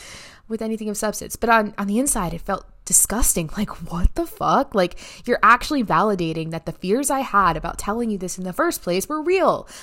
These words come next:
Like, I didn't just imagine it and just didn't, I wasn't just being paranoid, like I was telling myself. Like, you actually did think that, or why else would you say that? Like, you wouldn't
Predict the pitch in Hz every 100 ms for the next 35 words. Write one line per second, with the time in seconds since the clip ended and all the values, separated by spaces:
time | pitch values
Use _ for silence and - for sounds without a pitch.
0 | - 254 233 - - 226 320 294 302 -
1 | 277 277 320 240 214 - 190 214 - 220
2 | 220 202 - - - - 214 254 262 277
3 | 233 - - 311 269 175 156 160 202 190
4 | 160 - 190 185 - 294 233 151 156 -
5 | 208 214 262 - 285 - - 277 262 254
6 | - - - 359 359 196 185 175 180 -
7 | 208 202 - _ 175 254 320 320 - 254
8 | 240 240 - 403 214 131 - - 190 180
9 | - 202 214 226 208